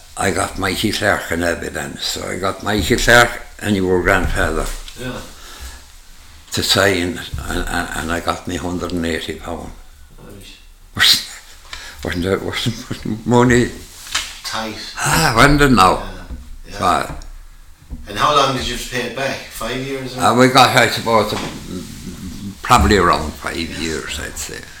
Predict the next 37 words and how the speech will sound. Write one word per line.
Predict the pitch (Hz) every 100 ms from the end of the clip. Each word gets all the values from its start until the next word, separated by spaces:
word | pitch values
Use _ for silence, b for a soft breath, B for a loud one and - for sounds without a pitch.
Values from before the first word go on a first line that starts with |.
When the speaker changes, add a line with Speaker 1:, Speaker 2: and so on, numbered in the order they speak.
| -
Speaker 1:
you | 82
know. | 87 85 80 78 - B B B B B
Speaker 2:
And | 123
were | 135
the | 131
Kennys | - 175 175 160 -
then | 156 156
beside | 135 156 156 156
you? | 131 113
Were | 113
they | 127 143 151 147
here | 151 156 143
that | 147 139
time | 156 139 131
as | 131
well, | 143 135 135 - B B B B B B B -
when | 117
you | 131 131
came? | 131 110 - - -
Speaker 1:
You | 107 110
were | 127
talking | 135 135 127
about | 127 135 135
Topsy | 151 139 - 151 139
now | 131 127 117
and | 113
Speaker 2:
Yeah, | 110
Speaker 1:
that. | 95 - - -
Speaker 2:
yeah. | - - - 98
Speaker 1:
Oh, | 117
they | 117 131
were. | 131 107 95
They | 107
were | 135 156
herds | 135 156 110 80 -
here. | 85 78 71 - - -
Speaker 2:
Right. | 113 110